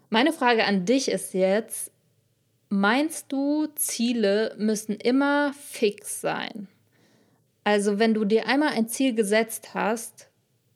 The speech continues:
darfst du das dann wieder ändern oder bleibt es dann? Also ziehst du das dann knallhart durch? Weil ich will ehrlich zu dir sein, <laughs> ich hab die letzten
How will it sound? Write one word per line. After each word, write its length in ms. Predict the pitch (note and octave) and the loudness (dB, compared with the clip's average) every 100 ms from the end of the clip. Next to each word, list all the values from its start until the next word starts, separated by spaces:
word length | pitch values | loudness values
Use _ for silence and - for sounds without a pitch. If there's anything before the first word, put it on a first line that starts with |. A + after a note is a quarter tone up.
| _ _ | _ _
darfst 300 | - G#3+ A3+ A#3+ | 0 2 2 0
du 40 | |
das 180 | G#3 - | -2 0
dann 220 | G3 F#3 | 0 0
wieder 280 | F3+ F3+ - | 0 0 0
ändern 480 | F#3+ A3+ C4 D#4 F#4 - _ _ _ _ _ _ | 0 0 0 0 -4 -12 _ _ _ _ _ _
oder 640 | A#3+ C4 C4+ C#4 C#4 - - _ _ _ _ _ _ _ - | 2 4 4 4 2 0 -8 _ _ _ _ _ _ _ 2
bleibt 380 | G3+ E3 - | 2 2 -4
es 120 | F3 - | -8 -6
dann? 200 | D#3+ E3 | -6 -2
Also 280 | G3 F#3 | -2 -2
ziehst 400 | F#3 - A#3+ A3 | -6 -6 -4 -2
du 80 | G3+ | -2
das 140 | F3+ - | -2 -4
dann 180 | F3+ E3+ | -6 -6
knallhart 720 | - G3+ F#3+ F3+ F3 E3+ - | -4 0 0 -2 -6 -8 -8
durch? 500 | E3 - - - - _ _ _ _ _ _ _ _ _ _ _ _ _ _ _ _ | -6 -6 -10 -18 -20 _ _ _ _ _ _ _ _ _ _ _ _ _ _ _ _
Weil 380 | G#3+ A3+ A3+ - - _ _ | 4 6 6 2 -4 _ _
ich 160 | G#3 | 2
will 100 | A3 | 2
ehrlich 320 | - G3 A3 - | 4 4 2 0
zu 120 | B3+ | 2
dir 160 | C4 | 2
sein, 240 | B3 C4+ D4+ D4+ - - _ _ | 4 2 2 -4 -10 -18 _ _
<laughs> 500 | _ - - _ _ | _ -20 -20 _ _
ich 180 | G#3 A3+ | -2 0
hab 180 | A#3 - | -2 -2
die 240 | A3+ A#3 | 0 2
letzten 640 | A3 A3 - G#3+ G#3+ G#3 | 0 -2 -4 -4 -2 -2